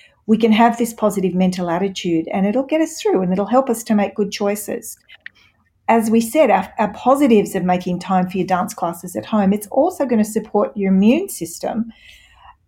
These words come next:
as well as you still need to be thinking about eating well, snacking sensibly, keeping hydrated. And it, if all of that, I think that empowerment too just lifts our mood. We just feel better.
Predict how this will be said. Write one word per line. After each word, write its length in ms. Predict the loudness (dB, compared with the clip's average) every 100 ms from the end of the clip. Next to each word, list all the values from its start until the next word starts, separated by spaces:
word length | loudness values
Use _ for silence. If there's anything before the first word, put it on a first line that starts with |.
| -2
as 420 | 2 4 4 2
well 300 | 2 4 6
as 260 | 6 4 2
you 80 | -2
still 360 | -2 0 4
need 180 | 4 4
to 80 | 2
be 140 | 0
thinking 360 | 2 2 4 2
about 340 | 4 2 2 2
eating 280 | 2 4
well, 540 | 4 4 2 0 -4 -14 _ _ -8
snacking 500 | 2 4 4 4 4
sensibly, 880 | 2 0 -2 -2 0 0 0 -2 -6 _ _ -2
keeping 320 | 0 2 0
hydrated. 920 | -2 -6 -2 0 0 0 -2 -2 -8 -20 _ _ _ -20 -20 _ _ _ -4
And 500 | 2 4 4 2 0
it, 320 | -4 -12 -18 _ _ _ _ _ -2
if 240 | -2 0
all 240 | 2 2 2
of 100 | 0
that, 140 | 0
I 100 | 0
think 240 | 0 -2 0
that 120 | 0
empowerment 640 | 0 0 0 4 2 0
too 160 | -4 -4
just 240 | -4 -4
lifts 380 | -2 -2 -4 -6
our 160 | -2 2
mood. 480 | 2 4 2 0
We 80 | -4
just 320 | -2 -6 -6 -6
feel 200 | -2 -2
better. 440 | -4 -8 -10 -14